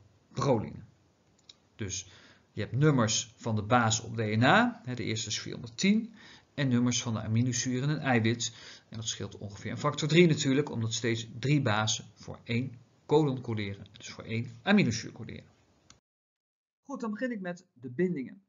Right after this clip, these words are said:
De vraag kwam, kun je even een lijstje maken met alle soorten bindingen die er bestaan? Nou, dat staat hier. Metaalbinding komt voor alleen in metalen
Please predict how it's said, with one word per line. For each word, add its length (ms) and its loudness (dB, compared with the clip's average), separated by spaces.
De 100 -20
vraag 340 -8
kwam, 220 -6
kun 140 -14
je 40 -8
even 180 -12
een 80 -10
lijstje 340 -8
maken 300 -12
met 160 -16
alle 180 -14
soorten 480 -18
bindingen 540 -4
die 80 -8
er 80 -10
bestaan? 420 -18
Nou, 260 -16
dat 120 -20
staat 180 -20
hier. 220 -10
Metaalbinding 840 -4
komt 220 -16
voor 400 -10
alleen 580 -8
in 340 -6
metalen 640 -10